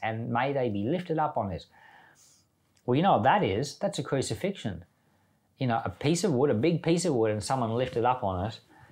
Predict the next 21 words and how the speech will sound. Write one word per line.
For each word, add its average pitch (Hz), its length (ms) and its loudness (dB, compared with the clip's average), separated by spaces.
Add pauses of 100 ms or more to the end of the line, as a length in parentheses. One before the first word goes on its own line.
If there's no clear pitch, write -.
(100)
So 123 160 -2
here 127 560 0 (120)
is 123 400 2
a 117 80 -4
crucifixion - 800 0
in 117 240 -2
the 107 60 2
Bible 104 400 2
before 110 640 2 (160)
the 92 80 -12
crucifixion 107 560 -4
of 104 80 -4
Jesus 95 360 -4
Christ. 92 500 -6 (800)
So 147 200 -2
there 165 140 0
you 190 160 -2
go. 185 180 2
That's 151 340 0
really 156 300 2
interesting. 127 520 -2